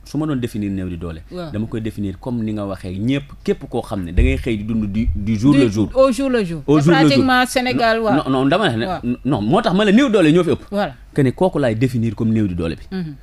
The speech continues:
Speaker 1: Nekkul ne ki doon toog, non, non, non. Képp koo xam ne yow da nga xëy di live, ñafe sa live, di jour le jour.
Speaker 2: Mhm.
Speaker 1: Man dama lay boole ci néew di doole yi.
Speaker 2: Mhm.
Speaker 1: Mais képp koo xam ne yow mbas mi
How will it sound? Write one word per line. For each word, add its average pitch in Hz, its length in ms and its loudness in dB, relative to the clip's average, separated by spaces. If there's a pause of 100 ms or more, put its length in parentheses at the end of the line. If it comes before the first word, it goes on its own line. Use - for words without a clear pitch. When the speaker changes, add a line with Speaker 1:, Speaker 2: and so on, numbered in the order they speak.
(120)
Speaker 1:
Nekkul 139 400 4
ne 127 120 2 (420)
ki 151 100 2
doon 147 220 4
toog, 120 160 0
non, 135 140 2
non, 104 80 0
non. 90 280 -4
Képp 254 240 0
koo 156 140 2
xam 120 220 2
ne 85 140 -2 (360)
yow 151 180 4
da 147 100 4
nga 151 100 4
xëy 143 220 2
di 127 80 2
live, 139 360 2
ñafe 147 300 2
sa 139 120 0
live, 117 400 0
di 135 160 6
jour 156 160 6
le 135 120 6
jour. 104 200 4 (300)
Speaker 2:
Mhm. 110 60 0
Speaker 1:
Man 139 160 4
dama 120 160 2
lay 117 120 2
boole 110 240 0
ci 107 100 -6
néew 104 180 -2
di 87 60 -8
doole 80 200 -8
yi. 76 80 -14
Speaker 2:
Mhm. 190 160 -8 (300)
Speaker 1:
Mais 147 180 6
képp - 320 2
koo 190 160 4
xam 143 200 2
ne 131 80 4
yow 120 200 2 (600)
mbas 143 240 0
mi 143 220 4